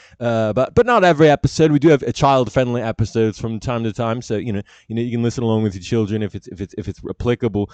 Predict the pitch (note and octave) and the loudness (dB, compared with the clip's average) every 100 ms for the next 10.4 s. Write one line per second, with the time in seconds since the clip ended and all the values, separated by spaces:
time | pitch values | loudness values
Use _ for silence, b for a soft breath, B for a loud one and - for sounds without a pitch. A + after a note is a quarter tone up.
0 | B - D3 G#3+ G#3+ G#3 G3 F3+ E3+ E3 | B -8 4 4 6 4 4 2 2 2
1 | D#3+ D3+ D3 C#3 C3+ B2+ B2 A#2+ A2+ - | 2 2 2 2 0 -2 -2 -2 -4 -6
2 | - A2 A2 - - B2 A#2 A2+ G2+ A2 | -4 -2 -2 -4 -4 -2 -2 -4 -6 -6
3 | A2+ G#2+ G#2+ A2+ A2+ A2 A2 A2 A2 G#2+ | -6 -6 -4 -4 -2 -2 -2 -2 0 0
4 | G2+ - b b - F#3+ B2 A#2+ F#2+ A2+ | -4 -10 b b -4 -4 -2 -2 -2 -4
5 | F#2 G#2 A2 A2 F#2+ - - G2+ F#2 - | -4 -2 0 0 -2 -8 -8 -8 -8 -14
6 | - B2 G2+ F#2+ - - - b b - | -8 -6 -4 -6 -10 -18 -20 b b -8
7 | G#2 G2+ - G#2 F#2+ - - _ G#2+ G#2+ | -4 -2 -2 -4 -4 -6 -20 _ -8 -6
8 | F#2+ G2 G2 F2+ G2+ G2+ G2 - B2 G#2+ | -6 -6 -8 -8 -6 -6 -6 -8 -8 -8
9 | F2+ G2 F2+ F2 F#2+ G2 F#2 F#2 F#2+ G2 | -8 -8 -8 -8 -4 -2 -2 -4 -4 -6
10 | F#2 F2+ F2+ | -6 -6 -6